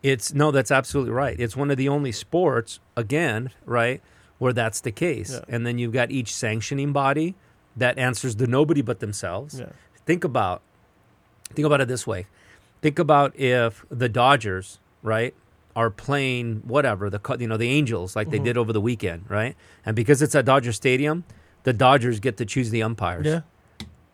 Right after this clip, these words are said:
Speaker 1: right? And put them up in hotels.
Speaker 2: <laughs> Wine and dine 'em.
Speaker 1: Wine and
Speaker 2: Yeah.
Speaker 1: dine
Speaker 2: Yeah.
Speaker 1: 'em. Pay their per diem. Everything.
Speaker 2: Yeah.
Speaker 1: Right? So, yeah. So now you've got a close call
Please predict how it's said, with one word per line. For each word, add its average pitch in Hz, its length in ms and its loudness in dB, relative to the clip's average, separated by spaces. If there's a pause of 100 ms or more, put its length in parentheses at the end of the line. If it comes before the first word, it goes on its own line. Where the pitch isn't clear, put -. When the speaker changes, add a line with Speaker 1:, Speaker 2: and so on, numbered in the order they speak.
Speaker 1:
right? 113 320 2 (280)
And 117 160 -2
put 147 160 2
them 135 140 2
up 139 140 0
in 117 80 0
hotels. 113 680 0
Speaker 2:
<laughs> 156 60 -14
Wine 151 380 2
and 147 100 0
dine 151 300 0
'em. 156 60 2
Speaker 1:
Wine 135 240 4
and 143 80 2
Speaker 2:
Yeah. 143 40 0
Speaker 1:
dine 127 320 6
Speaker 2:
Yeah. - 80 2
Speaker 1:
'em. 104 240 -4
Pay 143 220 6
their 131 160 4
per 131 160 0
diem. 113 520 -2
Everything. 127 420 4
Speaker 2:
Yeah. 139 220 -6 (160)
Speaker 1:
Right? 117 360 0 (300)
So, 120 540 4
yeah. 120 320 6
So - 160 -4
now 117 140 2
you've 143 200 2
got 147 140 6
a 135 40 0
close 139 280 0
call 147 500 6